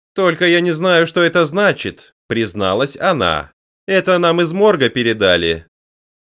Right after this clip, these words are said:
Она совсем притихла и сбавила тон. Лика с Надюхой приятельствовали. «Что-то странное?»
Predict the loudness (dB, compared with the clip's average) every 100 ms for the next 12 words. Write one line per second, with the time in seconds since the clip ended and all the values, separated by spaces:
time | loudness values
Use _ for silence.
0 | _ _ _ -6 -2 -2 -2 -2 -4 0
1 | -2 0 -4 -4 -6 -6 -4 -4 -4 -4
2 | -2 0 0 0 -2 -2 -4 -2 -4 -8
3 | -12 -10 -4 -4 -2 -4 -2 -4 -4 -4
4 | -4 -4 -4 -4 0 -2 -2 -6 -8 -6
5 | -2 -2 -2 -4 -10 -14 _ _ _ _
6 | _ _ _ _ _ _ -8 -4 0 -2
7 | -2 -2 0 0 2 2 2 -2